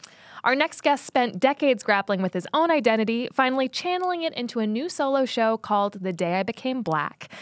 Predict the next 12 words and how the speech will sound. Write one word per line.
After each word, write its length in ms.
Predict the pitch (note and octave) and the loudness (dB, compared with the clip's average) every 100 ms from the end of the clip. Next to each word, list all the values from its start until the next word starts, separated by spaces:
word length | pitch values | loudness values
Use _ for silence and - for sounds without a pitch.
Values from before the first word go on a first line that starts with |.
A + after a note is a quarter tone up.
| - | -4
now 180 | A3 C#4+ | -2 0
playing 300 | - D4 C4 | 0 -2 -2
at 80 | - | -6
the 60 | |
Soho 340 | - A#3 D4+ G#3+ | -4 -2 -2 -4
Playhouse 600 | - F#3 F#3 F#3+ - - | -4 -4 -2 -4 -6 -6
and 240 | G3+ G3+ G3 | -4 -2 0
just 280 | A3+ A#3 D4 | -2 -4 -10
extended 520 | - - F#3+ A3 G#3+ | -10 -8 -4 -6 -6
through 300 | G#3 G#3 A#3+ | -6 -4 -6
May 320 | F3+ F3 F3 | -6 -6 -6
twenty-sixth. 1000 | F3+ - F3 E3+ E3 D3+ - - - - | -8 -6 -4 -4 -4 -6 -6 -8 -10 -12